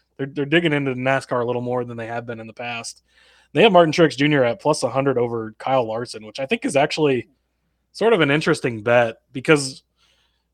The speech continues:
if you wanna go based on the track history with how well Truex has done and just his consistent finishes, like you just touched on this week, or, or like you just touched on, his consistent fish-,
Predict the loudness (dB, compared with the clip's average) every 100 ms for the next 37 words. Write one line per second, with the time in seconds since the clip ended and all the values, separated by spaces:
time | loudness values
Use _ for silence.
0 | _ -20 _ -12 -2 2 6 6 6 6
1 | 4 2 2 0 2 2 2 -2 -2 -2
2 | 0 0 0 0 4 4 4 2 2 2
3 | -2 2 4 4 0 -4 _ _ _ -10
4 | -2 0 0 -2 -6 0 0 0 -6 -4
5 | -4 -2 -2 -2 -2 -4 -2 -2 0 0
6 | -2 -2 -6 -4 -4 -4 _ _ _ _
7 | -4 -4 -4 -10 -16 _ -12 -12 -10 -8
8 | -6 -6 -8 -6 -6 -6 -8 -12 -12 -14
9 | -16 -8 -8 -6 -6 -4 -6